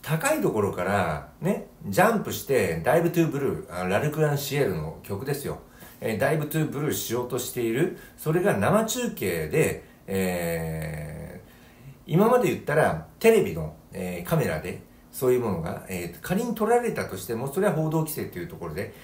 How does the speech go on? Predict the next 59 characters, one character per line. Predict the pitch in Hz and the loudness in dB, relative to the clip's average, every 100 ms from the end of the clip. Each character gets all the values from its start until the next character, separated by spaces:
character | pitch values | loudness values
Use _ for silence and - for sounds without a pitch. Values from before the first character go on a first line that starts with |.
| - - | -20 -10
止 | 110 | -2
め | 104 | 0
ら | |
れ | 101 | 0
た | 95 101 | 0 -2
か | |
も | 85 | -4
し | 80 | -6
れ | 92 | -4
な | 104 127 | -2 -2
い | |
け | - | -2
ど、 | 85 90 - - - | -6 -6 -8 -18 -6
ち | 285 | -4
ょ | |
っ | 311 | -2
と | 156 | -2
僕 | 95 95 | -2 -2
が | 107 | 0
ね、 | 101 | 0
こ | 92 110 | -2 -2
ん | |
な | 104 | 0
話 | 101 98 - | 0 -2 -4
を | |
す | 85 90 | -6 -8
る | 82 | -6
と | 92 | -8
き | 87 | -6
に、 | 92 90 78 - - - | -4 -4 -6 -12 -20 -6
え | 98 | -2
ー、 | 92 | -2
新 | - 208 247 | 0 0 0
宿 | 233 226 | -4 -6
の、 | 240 240 196 160 | 0 2 2 -2
え | 165 175 175 170 170 165 165 | -6 -6 -6 -6 -6 -8 -10
ー、 | - - - | -14 -20 -12
南 | 117 139 220 233 | 0 4 4 2
口 | 214 - 208 | -4 -4 0
の | 202 196 | 2 2
ル | 160 175 | 2 2
ミ | 147 | 2
ネ | 87 78 - - | -2 -6 -12 -12
の | 110 120 - | -2 -2 -2
あ | 139 | -6
た | 135 | -4
り | 87 | -4
か | 82 85 | -6 -8
な | 85 | -8
ん | |
か | 78 | -10
か | - 143 | -8 0
な、 | 202 107 - - - | 2 2 -4 -18 -20
え | - 92 90 87 82 80 | -6 -2 -2 -2 -6 -4
ー、 | 175 | -2
な | |
ん | 190 | -2
か | 101 | -2
ね | 90 78 | -4 -4